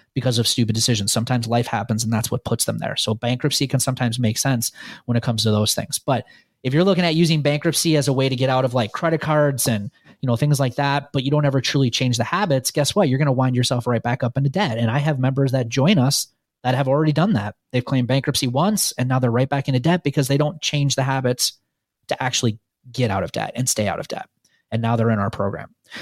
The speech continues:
So I think that's the key to some of these products that are out there. And they don't really sell that part. They just sell the product, but they don't sell the back end of it. Okay.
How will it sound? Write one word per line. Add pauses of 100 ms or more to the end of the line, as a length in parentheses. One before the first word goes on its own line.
(140)
So
I
think
that's
the
key
to
some
of
these
products
that
are
out
there.
And
they
don't
really
sell
that
part.
They
just
sell
the
product,
but
they
don't
sell
the
back
end
of
it.
Okay.